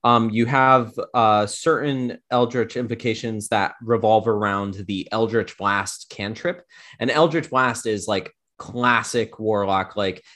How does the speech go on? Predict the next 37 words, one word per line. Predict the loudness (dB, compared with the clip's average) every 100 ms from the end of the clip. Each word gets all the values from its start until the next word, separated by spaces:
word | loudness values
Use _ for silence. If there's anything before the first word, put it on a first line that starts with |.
| _
you | 0 4 6
are, | 6 4 2 -2
uh, | -6 -6 -4
like, | -2 -2
if | 0
you're | 4 4
playing | 4 0
a | 2
Warlock, | 2 2 2 2 -2
you | 0 2
are | 0
probably | 2 2 2 0 -4
gonna | -4
take | -6 -6 -4
this | -6
cantrip | -4 -6 -4 -6
no | -2
matter | 0 2 2
what, | 2 0 0 -8 -16
because | -8 -4 -2
it's | -4 -8
just | 0 4 4 2 0
that | 0 0
powerful. | -2 0 0 0 0
It | 2
is, | 0 -4
it | -12 -6
is | -4 -4 -2
basically | 0 0 -2 -4 -4
the | -4
strongest | -6 -2 0 2 0 0 -10 -20 -20 -18 -8
damage | -2 0 0 -2 -4
dealing | -4 -2 -4
cantrip | -4 -6 -4 -6
in | -6
the | -4
game. | 0 2 2 -2